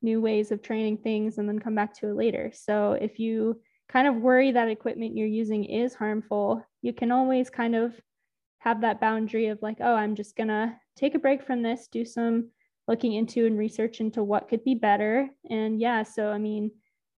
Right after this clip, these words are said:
I would say just don't feel pressured to use, like, a certain piece of equipment just because it's the norm. I mean, in things like shows,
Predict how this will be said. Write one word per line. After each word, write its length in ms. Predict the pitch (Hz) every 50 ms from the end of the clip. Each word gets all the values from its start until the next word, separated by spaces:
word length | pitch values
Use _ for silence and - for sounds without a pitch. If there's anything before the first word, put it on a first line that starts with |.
| _ _ _ _ -
I 140 | 220 226
would 140 | 220 220 214
say 260 | - - 226 226 226
just 360 | 214 - - 220 214 - - -
don't 280 | 233 220 202 - -
feel 200 | _ 220 214 208
pressured 500 | 214 - - 220 214 - - - 208 208
to 100 | - -
use, 340 | 214 214 214 214 214 208 202
like, 160 | 214 202 -
a 40 | 233
certain 240 | - - 214 - 214
piece 220 | - 220 208 -
of 80 | 214 202
equipment 480 | 202 - - 233 - 214 214 202 202 202
just 180 | 208 208 -
because 300 | - 214 - 233 214 202
it's 200 | 208 196 196 -
the 140 | _ - 208
norm. 580 | 208 214 214 220 220 214 190 190 190 196 202 208 _
I 80 | 208 208
mean, 300 | 214 214 214 208 208 208
in 180 | - 208 220
things 220 | 220 226 226 226 226
like 160 | 226 226 226
shows, 680 | - - - 233 240 240 226 220 214 208 208 226 220